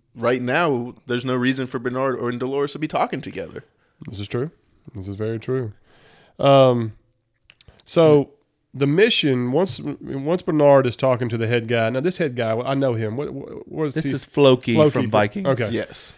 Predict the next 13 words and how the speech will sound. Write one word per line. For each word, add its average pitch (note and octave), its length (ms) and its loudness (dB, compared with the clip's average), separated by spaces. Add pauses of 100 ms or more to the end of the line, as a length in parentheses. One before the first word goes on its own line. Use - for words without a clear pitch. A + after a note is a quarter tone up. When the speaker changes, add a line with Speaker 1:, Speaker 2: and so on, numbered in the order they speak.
(120)
Speaker 2:
Um, B2+ 580 2
Speaker 3:
This E3+ 120 0
is - 60 -8
the D3+ 260 -2 (720)
oldest E3+ 640 2 (120)
Skarsgård G#3 600 0
brother? A3+ 380 0 (360)
Speaker 1:
Yes, G#2+ 420 -2
I A2 80 -4
do A2 140 -2
believe. G#2 480 -6 (240)
Speaker 2:
Um, B2 540 0 (260)
now, C3 320 -2